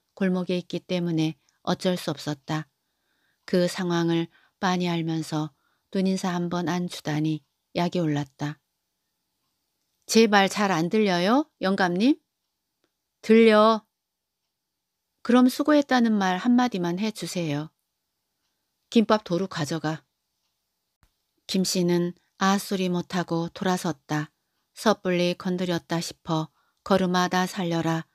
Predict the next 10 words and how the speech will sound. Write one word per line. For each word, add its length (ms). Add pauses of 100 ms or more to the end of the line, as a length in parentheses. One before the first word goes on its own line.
(140)
자리를 480
피했다. 580 (760)
거기 380
그대로 500
서 220
있다가는 640 (440)
기타 340
영감이 540 (360)
김밥을 640 (260)
땅바닥에다가 1120